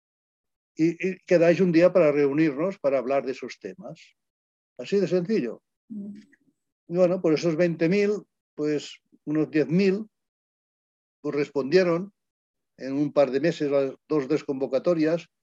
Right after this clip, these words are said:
Speaker 1: y se empezaron a crear los grupos de forma autónoma. Nosotros a veces no sabíamos ni si la, si se habían reunido o no, pero se habían reunido. Entonces les pedíamos, "Cuando os hayáis reunido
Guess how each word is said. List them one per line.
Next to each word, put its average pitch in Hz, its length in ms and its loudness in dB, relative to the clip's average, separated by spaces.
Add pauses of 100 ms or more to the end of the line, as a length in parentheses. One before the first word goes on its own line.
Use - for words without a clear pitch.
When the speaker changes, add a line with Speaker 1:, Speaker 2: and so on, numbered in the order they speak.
(320)
Speaker 1:
y - 80 -12
se 156 120 -4
empezaron 160 380 0
a 165 80 -4
crear 160 240 0
los 160 160 0
grupos 165 300 0
de 151 100 0
forma 165 220 -2
autónoma. 151 580 -2
Nosotros 143 540 -6 (480)
a 143 60 -6
veces 147 200 -2
no 170 80 0
sabíamos 160 460 0
ni 156 80 2
si 147 160 -4
la, 143 280 2
si - 140 -18
se 139 80 -2
habían 151 220 2
reunido 156 420 2
o 139 40 0
no, 175 240 -4
pero 143 160 -2
se 135 80 -2
habían 190 220 0
reunido. 185 520 -4 (560)
Entonces 180 280 2
les 196 100 4
pedíamos, 175 500 4
"Cuando 143 240 -2
os 127 100 -2
hayáis 175 360 2
reunido 196 760 -2